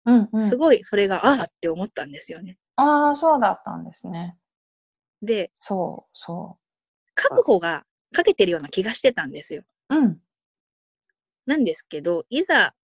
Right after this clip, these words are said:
Speaker 2: 長文英作書こうと、時間内で書こうと思う、
Speaker 1: うん。
Speaker 2: 多分ゆっくり書けば書けるんですけど、
Speaker 1: うん。
Speaker 2: 時間内で書こうと思って書いた英作文って、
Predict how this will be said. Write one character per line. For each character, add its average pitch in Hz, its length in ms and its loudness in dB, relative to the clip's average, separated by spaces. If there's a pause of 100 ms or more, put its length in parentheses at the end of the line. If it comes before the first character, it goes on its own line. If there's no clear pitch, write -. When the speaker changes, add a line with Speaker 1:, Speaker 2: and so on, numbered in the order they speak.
(180)
Speaker 2:
長 320 240 2
文 311 260 -4
英 302 120 -2
作 254 320 -4
書 180 120 -6
こ 196 140 -2
う 185 60 -6
と、 151 260 -10 (320)
時 175 180 -4
間 262 180 4
内 185 120 0
で - 120 -8
書 165 100 -10
こ 180 180 -6
う 165 60 -6
と - 120 -14
思 156 160 -4
う、 254 40 4
Speaker 1:
う - 80 6
ん。 180 60 -6
Speaker 2:
多 294 100 2
分 220 100 0
ゆ 247 80 0
っ 302 40 -4
く - 140 -4
り 523 80 6
書 214 100 0
け 175 120 -4
ば 156 120 -14
書 156 80 -10
け 170 120 -6
る 156 100 -8
ん 143 40 -14
で - 100 -20
す - 60 -20
け - 120 -20
ど、 151 180 -16 (120)
Speaker 1:
う 247 60 2
ん。 202 260 0 (1500)
Speaker 2:
時 214 140 -2
間 359 220 0
内 196 200 0
で - 180 -2
書 202 120 -4
こ 247 140 0
う 214 60 2
と 175 100 -10
思 160 160 -10
っ 160 40 -16 (220)
て - 180 -8
書 190 100 0
い 170 80 -2
た 147 220 -8
英 170 240 -2
作 175 340 -8
文 143 220 -14
っ - 20 -14 (160)
て、 151 240 -4